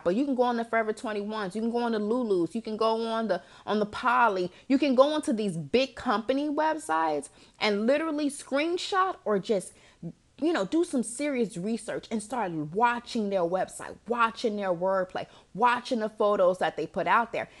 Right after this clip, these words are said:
and start mimicking what you see. Now, I'm not telling you to copy and paste, okay? What I'm telling you is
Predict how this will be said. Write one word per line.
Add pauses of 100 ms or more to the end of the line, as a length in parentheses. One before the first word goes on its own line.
(140)
and
start
mimicking
what
you
see. (500)
Now,
I'm
not
telling
you
to
copy
and
paste,
okay?
What
I'm
telling
you
is